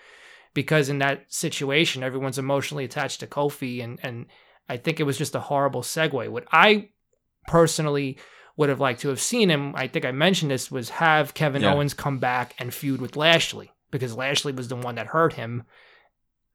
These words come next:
Speaker 1: That's
Speaker 2: That's,
Speaker 1: how you get
Speaker 2: that's
Speaker 1: him.
Speaker 2: the only way to make him face is when you fight, like, when you fight the bad guy, that's when you become
Speaker 1: Right.
Speaker 2: the face. It's very s-, you know, very simple.
Speaker 1: And it's just,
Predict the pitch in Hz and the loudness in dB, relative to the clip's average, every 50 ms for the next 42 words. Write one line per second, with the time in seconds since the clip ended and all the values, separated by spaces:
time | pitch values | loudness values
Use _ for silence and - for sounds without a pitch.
0 | _ - - 127 127 123 156 180 185 180 - - 165 156 143 135 139 127 120 135 | _ -20 -18 -10 2 6 8 8 8 8 6 2 0 0 0 0 0 2 4 4
1 | 139 143 135 135 131 127 127 123 120 127 127 127 123 117 113 113 113 110 - - | 4 4 4 2 2 2 2 2 2 2 2 2 4 6 8 8 8 6 4 2
2 | 107 98 98 98 98 - 101 90 90 - 113 110 107 98 - 95 92 87 87 - | 0 0 0 0 -2 -4 -8 -8 -4 0 0 0 0 0 -2 -4 -6 -6 -6 -6
3 | 92 90 90 90 90 90 - - _ _ _ _ - 110 - - _ - - - | -4 -4 -2 -2 -4 -4 -8 -12 _ _ _ _ -20 -20 -20 -20 _ -20 -20 -20
4 | - - - - 98 95 92 90 90 - _ _ _ _ _ - 113 98 90 98 | -20 -10 -2 0 2 2 0 -2 -6 -12 _ _ _ _ _ -14 -12 -8 -6 -6
5 | 101 110 123 131 127 - - - 127 123 - - 95 85 80 98 92 98 104 107 | -4 -2 -4 -4 -4 -2 0 0 2 2 0 -4 -10 -6 -2 0 2 2 2 2
6 | 92 117 120 127 113 98 92 - - 92 90 90 85 82 87 - - 87 87 87 | 0 0 2 2 2 0 -2 -4 -6 -6 -6 -6 -6 -8 -10 -10 -10 -10 -10 -10
7 | 87 - - - _ - 160 180 139 104 - 120 92 90 82 78 87 104 104 104 | -12 -14 -18 -16 _ 2 4 4 4 4 2 2 2 0 -4 -4 -2 0 0 2
8 | 92 - - - 117 101 90 82 82 95 95 90 90 - - 101 92 95 98 - | 0 -2 -4 -4 -4 -4 -4 -2 -2 -2 -4 -2 -4 -4 -4 -4 -2 0 0 0
9 | - - 156 156 - 180 180 170 175 - - 202 - - - | 2 0 0 -2 -6 -8 -8 -8 -4 -2 0 0 0 -2 -4